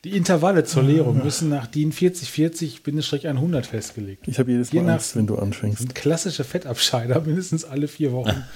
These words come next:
Speaker 2: <laughs>
Speaker 1: durch ein Entsorgungsunternehmen komplett zu entleeren, reinigen und anschließend mit Frischwasser aufzufüllen. Bei nicht ausreichendem Schlammfangvolumen oder Fettsammlungsraum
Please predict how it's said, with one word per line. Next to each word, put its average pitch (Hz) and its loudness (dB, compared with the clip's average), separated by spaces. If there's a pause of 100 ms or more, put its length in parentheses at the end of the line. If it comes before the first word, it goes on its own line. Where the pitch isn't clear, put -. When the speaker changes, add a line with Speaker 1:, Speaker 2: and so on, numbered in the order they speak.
Speaker 2:
<laughs> - -20
Speaker 1:
durch 131 -6
ein 160 4
Entsorgungsunternehmen 143 2
komplett 131 0
zu 175 -4
entleeren, 143 2 (420)
reinigen 127 0 (320)
und - -2
anschließend 127 -2
mit 127 -6
Frischwasser 135 -6
aufzufüllen. 110 -4
Bei 117 -2
nicht 214 0
ausreichendem 131 -4
Schlammfangvolumen 127 -2
oder 127 -10 (220)
Fettsammlungsraum 117 -6